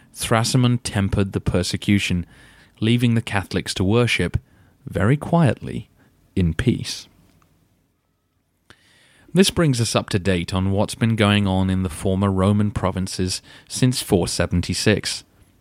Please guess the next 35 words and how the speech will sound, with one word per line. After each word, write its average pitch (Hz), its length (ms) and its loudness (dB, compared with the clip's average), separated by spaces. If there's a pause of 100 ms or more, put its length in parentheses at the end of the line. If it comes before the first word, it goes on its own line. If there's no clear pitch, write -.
(720)
It's 123 160 -2
only 196 180 2
been 143 220 2
forty-three 113 580 0
years 110 420 2
in 98 180 0
our 127 220 2
story 90 480 -2
since 110 360 -2
the 127 100 2
Western 98 440 0
Empire 90 460 0
was 98 280 0
dispensed 147 560 0
with, - 240 -2 (500)
and 135 100 -2
so 151 160 0
it's 143 180 0
only 165 240 2
natural 107 500 0
that 101 260 -2
many 113 380 2
in 110 100 2
the 107 80 4
West 87 400 -4
might 104 300 0
still 147 340 0
feel 107 440 2
that - 200 -6
the - 140 -6
empire 110 460 2
could - 220 -4
make 87 240 -6
a 101 60 -8
comeback. 113 560 0